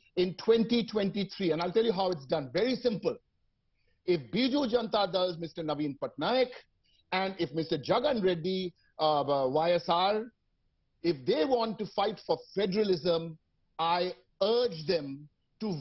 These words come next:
vote for that in old parliament, new parliament, <laughs> building doesn't matter, to vote for that for federalism, and the B J P can be defeated in twenty twenty-three because the B J P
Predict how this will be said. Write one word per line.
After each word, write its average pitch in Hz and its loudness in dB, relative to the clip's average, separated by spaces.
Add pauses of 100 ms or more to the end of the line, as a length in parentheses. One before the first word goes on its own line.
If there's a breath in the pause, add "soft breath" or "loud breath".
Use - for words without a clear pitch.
vote 226 2 (240)
for 180 0
that 180 -2 (100)
in 214 0 (100)
old 196 2
parliament, 220 2
new 196 -2
parliament, 202 -2
<laughs> - -14
building 208 2
doesn't 190 0
matter, 170 0 (280)
to 175 2
vote 196 2
for 208 0
that 180 -2 (320)
for 170 4
federalism, 190 2
and 165 -6
the 160 2
B 180 -4
J 185 -2
P 196 -8
can 180 -4
be 156 -2
defeated 190 -2
in 170 -2
twenty 170 -2
twenty-three 220 -2 (160 loud breath)
because 170 2
the 156 2
B 170 -4
J 196 0
P 196 -8